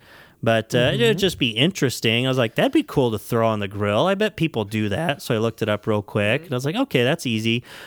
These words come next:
Speaker 1: But, uh, it, it didn't turn out quite as good as I wanted it to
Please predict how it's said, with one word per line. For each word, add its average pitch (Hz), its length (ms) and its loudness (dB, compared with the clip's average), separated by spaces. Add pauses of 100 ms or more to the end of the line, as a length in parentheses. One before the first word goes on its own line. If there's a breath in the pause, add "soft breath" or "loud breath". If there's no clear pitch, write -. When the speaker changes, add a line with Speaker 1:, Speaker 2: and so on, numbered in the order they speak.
(180 loud breath)
Speaker 1:
But, 156 300 4
uh, 202 100 0
it, 208 320 -2 (540)
it 202 180 -2
didn't 226 180 0
turn 208 180 0
out 151 320 2
quite 165 240 4
as 110 120 -4
good 131 140 2
as 107 80 -2
I 95 100 -6
wanted 151 380 2
it 220 160 0
to 226 460 2